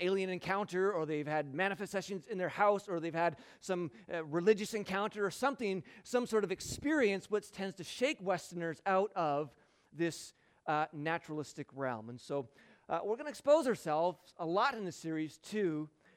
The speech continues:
the supernatural realm. And so today we're gonna talk, uh, just kind of give an overview of supernatural beings.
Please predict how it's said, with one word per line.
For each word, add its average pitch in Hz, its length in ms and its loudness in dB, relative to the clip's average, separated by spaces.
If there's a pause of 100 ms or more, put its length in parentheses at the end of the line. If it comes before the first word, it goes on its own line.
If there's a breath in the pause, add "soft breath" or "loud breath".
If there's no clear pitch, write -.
(120 soft breath)
the 156 100 -4
supernatural 156 1120 -4 (260 soft breath)
realm. 127 480 0 (1000 soft breath)
And 170 80 -6
so 156 120 -6
today 285 260 4
we're 339 120 0
gonna 247 100 0
talk, 185 280 0 (120)
uh, 196 160 4
just 170 160 -10
kind 226 120 -4
of 202 80 -6
give 196 140 0
an 202 160 0
overview 160 720 -2 (360 soft breath)
of 170 300 0
supernatural 220 680 2
beings. 165 640 -2